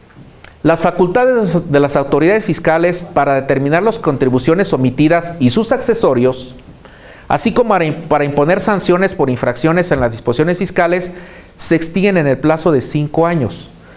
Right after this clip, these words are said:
contados a partir del día siguiente a aquel en que se venza la obligación de que se trate. Tiene cinco años para notificarme, estamos hablando de, de la discrepancia fiscal. Podemos decir, "Ay, pues, cinco años se pasan rápido", ¿no?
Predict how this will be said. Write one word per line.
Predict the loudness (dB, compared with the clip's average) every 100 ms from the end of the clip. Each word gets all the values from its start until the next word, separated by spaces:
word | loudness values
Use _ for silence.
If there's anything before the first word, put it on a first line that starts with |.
| -20 _
contados | -2 0 0 0
a | -2 -2
partir | -4 0 2 2
del | 0
día | 0 0
siguiente | 0 -2 -2 -2 -2
a |
aquel | 0 -2
en | -2
que | -4
se | -2 0
venza | 0 0 -2 -4 -4 -2
la | 0
obligación | 2 2 0 -2 -2 -2
de | -4
que | -6
se | -8
trate. | -6 -6 -6 -16 -20 -20 -20 -20 -20 -20 _ -2
Tiene | 0 0
cinco | 0 0 0 0 0
años | -2 -4 -6
para | -4 -2 0 -2
notificarme, | -2 -2 -2 -4 -2 -2 0 -2 -2 -10 -20 -8
estamos | -4 -2 -2
hablando | 0 0 0
de, | 0 0 -2 -2
de | 0
la | 0
discrepancia | 0 -2 -4 -4 -2 -4 -4
fiscal. | -6 -4 -4 -4 -6 -14 -20 -20 -20 -20 -20 -20 -20 -20 -14 0
Podemos | 2 2
decir, | 2 2
"Ay, | 0
pues, | -2
cinco | -6 -2 -2
años | -2 -4
se | -4
pasan | -4 -4 -2
rápido", | -2 -2 -4
¿no? | -4